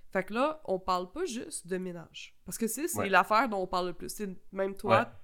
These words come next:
Speaker 2: Ouais, ouais, ouais.
Speaker 1: tu viens de
Speaker 2: C'est,
Speaker 1: me
Speaker 2: c'est
Speaker 1: parler,
Speaker 2: mon réflexe.
Speaker 1: tu m'as juste
Speaker 2: Ouais.
Speaker 1: parlé de ménage.
Speaker 2: C'est vrai.
Speaker 1: Mais la charge mentale, c'est pas juste le ménage.
Speaker 2: Mhm.
Speaker 1: Mettons,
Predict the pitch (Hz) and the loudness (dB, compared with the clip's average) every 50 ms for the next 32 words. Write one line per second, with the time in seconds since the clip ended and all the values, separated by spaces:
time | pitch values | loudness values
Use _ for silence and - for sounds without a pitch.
0 | - - - 233 226 107 101 - 175 - - - - - - 208 190 190 208 208 | -16 -14 -6 -2 0 0 0 -2 -6 -12 -6 -4 -2 0 0 0 4 6 8 8
1 | 214 214 202 190 - 208 190 190 - 226 214 190 233 - - - - - - - | 8 8 6 6 8 10 10 10 8 6 2 0 -2 -4 -4 -4 -8 -10 -6 0
2 | - 208 214 233 233 214 226 208 208 208 190 180 165 151 - - - - - - | 4 6 6 6 6 4 4 2 2 0 -2 -4 -4 -8 -10 -14 -16 -18 -20 -20
3 | - - - - - - - - - 123 110 104 - - - - _ _ - - | -20 -20 -20 -20 -20 -20 -16 -10 -4 0 0 0 0 -2 -6 -20 _ _ -20 -20
4 | - - - - - - - - 208 190 190 196 262 302 285 269 208 - 226 269 | -20 -20 -20 -20 -20 -10 -2 2 4 4 6 4 2 0 0 0 0 -2 -4 -4
5 | - - 269 - - 226 233 214 196 226 240 240 240 - - 180 185 185 185 180 | -4 -4 -4 -4 -4 -4 -4 -4 -4 -4 -4 -4 -6 -8 -6 -4 -4 -4 -4 -4
6 | 180 175 - - - - - - - - - - - - - - - - - 117 | -6 -8 -8 -10 -10 -12 -12 -14 -16 -18 -18 -18 -18 -18 -20 -20 -20 -14 -8 -6
7 | 113 113 107 - - - - 202 202 196 - 254 247 269 277 294 330 330 | -4 -2 -4 -4 -6 -4 -2 -2 0 0 2 2 2 2 2 0 -2 -6